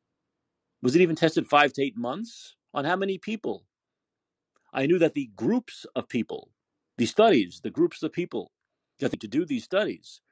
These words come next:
was much larger for other vaccines and much longer for other vaccines. They tested them long term. They saw how people reacted years down the road.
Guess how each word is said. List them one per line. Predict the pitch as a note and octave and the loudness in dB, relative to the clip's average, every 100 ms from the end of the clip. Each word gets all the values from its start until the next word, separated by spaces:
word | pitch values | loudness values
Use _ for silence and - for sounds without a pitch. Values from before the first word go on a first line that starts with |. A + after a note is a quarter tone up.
| - | -12
was | A#2 | -4
much | E3 E3+ | -2 -2
larger | D#3+ F#3 A#3 C3+ | 0 2 2 0
for | A2+ A2+ | -8 -8
other | G2 | -8
vaccines | F#2 F#2 - G#2 E2 - - - _ _ _ A2 | -10 -12 -12 -16 -16 -18 -20 -20 _ _ _ -4
and | A#2+ | 0
much | D3+ D3+ | 0 2
longer | D#3+ A3+ E3+ F#2 | 2 2 0 -4
for | - A2 | -4 -4
other | F#2+ | -4
vaccines. | F#2 F2+ - F#2 | -8 -10 -12 -6
They | A2 | -4
tested | - F#3+ - D3+ | 2 0 2 -2
them | B2+ | 2
long | C#3+ D3+ C#3+ | 2 2 0
term. | - G3 C3+ E2 _ _ - - | 0 2 0 -6 _ _ -20 -6
They | C#3 C#3 | -2 2
saw | F#3+ | 4
how | D#3 D#3+ | 2 2
people | - E3+ D#3 | -4 -6 -6
reacted | D3 D3 F3 - B2 | -4 -2 -2 -6 -14
years | A#2 D3+ D3+ | -4 -2 0
down | C3+ C#3 | -2 -4
the | C3 | -4
road. | B2 F3 E3 | -2 0 -2